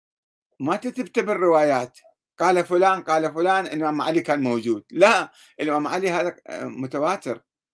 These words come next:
وجوده متواتر، ولا أحد يستطيع أن يشك فيه.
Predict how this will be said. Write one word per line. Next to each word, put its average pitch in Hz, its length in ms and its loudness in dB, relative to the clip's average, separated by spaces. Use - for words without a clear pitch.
وجوده 185 640 0
متواتر، 160 680 0
ولا 190 280 2
أحد 196 440 0
يستطيع 175 500 -2
أن 143 80 -4
يشك 127 480 -10
فيه. 90 220 -18